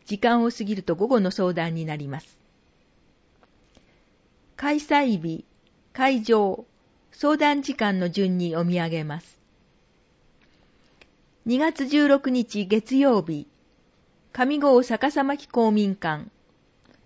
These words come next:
午前九時から十二時。午後十三時から十六時。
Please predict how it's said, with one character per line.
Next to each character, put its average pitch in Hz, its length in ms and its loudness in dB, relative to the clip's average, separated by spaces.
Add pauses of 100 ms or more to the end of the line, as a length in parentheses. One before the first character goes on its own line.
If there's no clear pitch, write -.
(400)
午 262 160 0
前 202 320 0 (540)
九 302 120 0
時 233 160 -2
か 180 140 -2
ら 165 160 0
十 208 240 2
二 202 200 4
時。 139 240 -12 (1160)
午 277 160 4
後 175 300 -4 (420)
十 302 220 0
三 285 280 0
時 185 120 -6
か 170 140 -4
ら 156 140 -2
十 202 260 0
六 196 280 -2
時。 139 240 -14